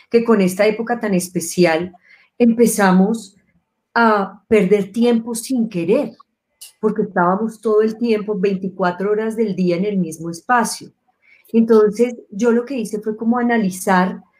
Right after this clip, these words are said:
mi semana, no me juzgué, vi televisión,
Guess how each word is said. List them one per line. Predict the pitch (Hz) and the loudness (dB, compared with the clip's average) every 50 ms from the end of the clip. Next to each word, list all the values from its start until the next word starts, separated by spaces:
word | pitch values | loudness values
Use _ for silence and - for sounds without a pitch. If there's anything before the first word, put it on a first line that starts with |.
| _ _ _ - | _ _ _ -2
mi | 226 262 269 240 | 2 2 2 2
semana, | - - 233 202 196 196 185 185 190 208 220 - 220 | 2 2 2 4 4 4 4 2 2 0 -4 -6 -4
no | 214 208 | -4 -2
me | 202 214 220 | -2 -4 -4
juzgué, | 220 240 233 190 180 156 180 175 180 202 214 214 _ _ - | -6 -6 -8 -8 -6 -4 -4 -2 -2 -4 -6 -10 _ _ -20
vi | 180 165 202 208 196 190 | -16 -12 -8 -8 -8 -6
televisión, | - 196 196 202 202 190 180 180 - - - 226 214 214 214 214 220 220 214 214 208 202 196 - | -6 -4 -4 -4 -4 -6 -6 -8 -8 -8 -2 2 2 2 4 4 4 4 2 2 0 -4 -6 -10